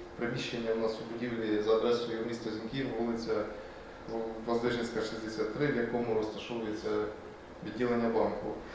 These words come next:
Е, продовження такого договору в даній ситуації відбувається шляхом проведення аукціону, в якому чинний орендар повинен взяти участь.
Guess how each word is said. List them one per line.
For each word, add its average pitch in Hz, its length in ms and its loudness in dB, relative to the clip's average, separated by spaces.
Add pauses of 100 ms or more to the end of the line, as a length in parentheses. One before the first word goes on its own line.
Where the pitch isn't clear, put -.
(420)
Е, - 180 2
продовження 127 580 4
такого 117 320 0
договору 113 540 0
в - 20 -2
даній 117 240 8
ситуації 113 480 2
відбувається 113 520 2
шляхом 113 460 -2
проведення 113 460 4
аукціону, 131 520 2 (440)
в 110 60 -2
якому 117 320 0
чинний 117 260 0
орендар 113 360 6
повинен 113 280 2
взяти 110 280 2 (140)
участь. 113 280 -4